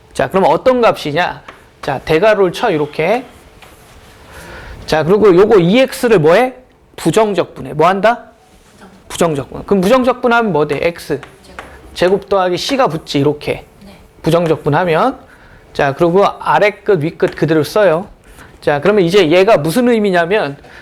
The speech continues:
Speaker 1: 자, 위 끝을 부정적분에다가 집어넣어. 그럼 뭐니? 그래서 C죠. 그다음 빼기, 가로 열고 아래 끝을 집어넣으면 돼.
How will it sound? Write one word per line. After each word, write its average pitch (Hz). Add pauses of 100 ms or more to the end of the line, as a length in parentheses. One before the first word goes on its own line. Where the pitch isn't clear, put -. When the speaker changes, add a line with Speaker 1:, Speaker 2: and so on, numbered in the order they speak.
(240)
Speaker 1:
자, 143
위 208
끝을 277
부정적분에다가 220
집어넣어. 175 (160)
그럼 160
뭐니? 196 (1000)
그래서 147
C죠. 196
그다음 151 (100)
빼기, 254
가로 180
열고 170
아래 202
끝을 240
집어넣으면 160
돼. 131